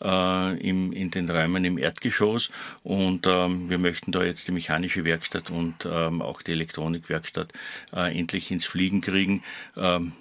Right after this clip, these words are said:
hängt natürlich auch, ähm, am, an den, am Ressourcenmangel, wenn im Wesentlichen der Vorstand diese Dinge alle machen muss. Wir sind alle berufstätig, fast alle, äh, und, ähm, da geht uns manchmal ein bisschen,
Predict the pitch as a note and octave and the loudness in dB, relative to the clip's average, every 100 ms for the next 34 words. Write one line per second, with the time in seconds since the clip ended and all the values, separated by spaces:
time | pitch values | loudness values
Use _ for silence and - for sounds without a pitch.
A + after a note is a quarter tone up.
0 | - - - D2 G2 G2+ - F#2 - F#2+ | -18 -20 -12 2 2 2 0 0 2 2
1 | F#2+ - F2 D#2+ - F2 E2+ E2+ C#2 F2 | 2 2 0 0 2 2 2 0 -2 -2
2 | E2+ E2+ - - - - F#2 F2+ F#2+ F#2 | -2 -4 -12 -14 -14 -8 -4 -2 0 0
3 | F2+ F#2 E2+ G2 F2+ G2 G2 F#2 - F#2+ | 0 -4 -2 0 2 2 2 0 2 2
4 | D#2+ E2+ F#2 F2 F2 F2 F#2+ - - F#2 | 2 2 0 2 0 -2 -6 -10 -4 -2
5 | E2 E2 G2+ F#2 E2+ - E2 - E2+ E2 | 2 2 0 -2 -4 -4 -6 0 0 2
6 | - F#2 F2 - - - F2+ G2 F2 - | 0 -2 -2 -10 -14 -10 -4 -2 -2 -2
7 | F2+ F#2 E2 F2 E2+ C#2+ - F2 F2+ F2 | 0 2 2 2 2 0 0 0 0 0
8 | F#2 F2+ - F2 B1+ E2 F2 F2 F#2 - | 0 0 0 -2 0 -2 0 0 -2 2
9 | F2+ F2+ - - D#2 - - E2+ G2 - | 2 2 -6 -6 -6 -4 -2 0 -2 -4
10 | - - - F#2+ F2+ F2+ F#2 F2+ E2+ F#2 | -12 -12 -6 0 2 2 0 -2 0 2
11 | F2 F2 E2 E2 F2 F2+ - E2+ - F#2+ | 2 0 -4 -2 -2 -2 -2 -2 0 0
12 | F#2 E2 G2 - - F#2 | 0 0 -2 0 2 2